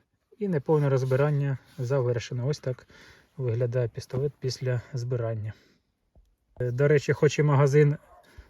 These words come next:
сімнадцять плюс один, але запихавши туди шістнадцять набоїв, це було зовсім нелегко. Сімнадцятий якось уже,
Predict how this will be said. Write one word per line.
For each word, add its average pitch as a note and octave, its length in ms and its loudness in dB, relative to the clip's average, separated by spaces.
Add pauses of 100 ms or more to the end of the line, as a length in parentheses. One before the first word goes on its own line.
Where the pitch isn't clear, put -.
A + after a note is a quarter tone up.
(260)
сімнадцять D3 560 2
плюс D#3 240 4
один, E3+ 260 6
але C3 200 6
запихавши C#3 640 2
туди C3 220 2
шістнадцять C#3+ 540 0
набоїв, C#3+ 460 2
це - 120 0
було B2 380 2
зовсім C3 360 2
нелегко. A#2+ 340 0
Сімнадцятий C#3+ 560 2
якось C3 280 -2
уже, C3 260 0